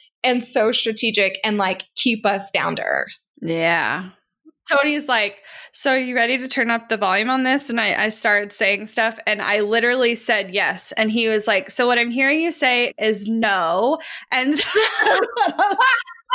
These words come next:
Speaker 2: and I was like, "Damn it.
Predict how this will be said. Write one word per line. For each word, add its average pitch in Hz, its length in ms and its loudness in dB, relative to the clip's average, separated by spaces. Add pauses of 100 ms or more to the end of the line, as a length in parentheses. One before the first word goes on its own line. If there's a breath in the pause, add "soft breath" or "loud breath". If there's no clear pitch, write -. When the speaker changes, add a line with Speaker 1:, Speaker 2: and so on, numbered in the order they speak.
(1080 loud breath)
Speaker 2:
and 320 120 2
I 320 180 4
was 302 100 -8
like, 320 400 0 (560 loud breath)
"Damn 349 360 2
it. 247 260 0